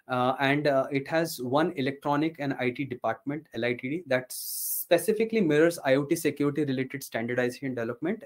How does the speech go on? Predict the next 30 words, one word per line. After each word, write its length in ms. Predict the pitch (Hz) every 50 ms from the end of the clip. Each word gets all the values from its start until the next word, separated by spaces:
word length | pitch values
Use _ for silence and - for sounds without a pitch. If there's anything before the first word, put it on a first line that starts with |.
| -
at 180 | 139 139 135 - _ _ -
I 180 | 123 123 123 123
C, 280 | 123 - 143 139 120
I, 200 | 113 113 113 113 113 - - - - - - -
I 100 | 123 127
S 140 | 135 131 -
O 100 | 151 147
I 140 | 131 127 127
C 340 | 123 - - 190 240 - - - _ -
S 140 | 143 139 -
C 120 | 170 165
twenty-seven 520 | 165 - 131 127 131 135 - 160 170 170
W 260 | 131 123 117 117 123 123
G 120 | 120 117
four. 280 | - - - 98 101 - _ _ _ _ _
It's 120 | - 123 -
called 200 | - 160 165 156 -
L 140 | 127 123 131
I 80 | 131
T 120 | 135 139 139
D 100 | 143 151
seventeen. 600 | - - 113 110 113 113 113 - 110 104 107 -
So 300 | - 135 135 135 135 -
it's 120 | 135 135 -
a 40 | 147
mirror 420 | 135 127 139 151 180 185 190 - _ _ _ _ _ _ _
national 360 | 131 131 135 135 - 185 185
mirror 220 | 180 165 156 156 160
committee, 540 | - - 135 135 139 127 135 202 247 - _ _ _ _ _ _ _ _ -
uh, 200 | 127 123 127